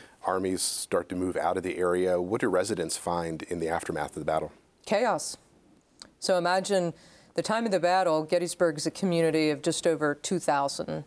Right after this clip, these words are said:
Speaker 2: people. It's a small crossroads. There's some dozen roads that lead in and out of Gettysburg. And the Civil War came to their landscape in late June of eighteen sixty-three. You had ninety-some thousand men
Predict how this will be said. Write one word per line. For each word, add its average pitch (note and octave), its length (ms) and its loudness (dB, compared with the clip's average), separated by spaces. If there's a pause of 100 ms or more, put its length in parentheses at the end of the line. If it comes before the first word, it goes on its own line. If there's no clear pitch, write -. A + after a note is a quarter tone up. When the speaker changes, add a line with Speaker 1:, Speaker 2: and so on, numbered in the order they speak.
(100)
Speaker 2:
people. C#3+ 440 0 (220)
It's D#3+ 140 -4
a D3+ 220 2
small E3+ 640 2 (360)
crossroads. D#3+ 800 2
There's D#3 240 0
some D3+ 460 0
dozen D#3+ 300 0
roads D3 400 0
that - 120 -2
lead D3+ 280 2
in D#3+ 180 -2
and D3 100 0
out C#3 160 2
of C#3+ 160 -2
Gettysburg. D3 640 0 (400)
And D3 440 0 (340)
the E3 120 0
Civil F3 340 2
War D#3 240 2
came F3 260 0
to E3 80 2
their D#3+ 160 2
landscape D#3 720 0
in D#3+ 180 0
late D3 220 0
June D3 420 -2 (240)
of D#3 160 0
eighteen D3+ 380 -2
sixty-three. - 720 -4 (560)
You E3+ 100 2
had D3 220 2
ninety-some E3+ 720 0
thousand E3 520 0
men D#3+ 400 2